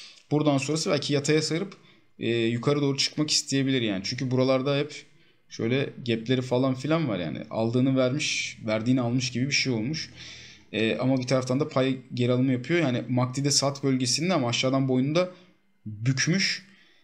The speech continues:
E, güzel haber, olumlu haberlerle yukarı doğru çıkış gösterebilir mi?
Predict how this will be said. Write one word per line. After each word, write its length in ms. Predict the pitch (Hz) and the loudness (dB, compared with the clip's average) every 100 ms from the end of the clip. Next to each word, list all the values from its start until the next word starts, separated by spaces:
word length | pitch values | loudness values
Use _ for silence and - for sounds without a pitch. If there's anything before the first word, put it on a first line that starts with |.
| _ - | _ -6
E, 520 | - 104 110 110 113 | -2 0 0 -2 -2
güzel 340 | 123 127 143 | -2 2 4
haber, 220 | 143 139 139 | 4 2 0
olumlu 340 | 131 139 143 | 0 0 2
haberlerle 420 | 139 139 139 135 | 2 2 2 2
yukarı 300 | 123 123 135 | 0 0 -2
doğru 320 | 131 131 135 - - _ - | 0 -2 -4 -10 -20 _ -8
çıkış 280 | - - - | -2 0 0
gösterebilir 520 | 131 - 127 117 107 | -2 -2 -2 0 0
mi? 220 | 143 156 | -2 -2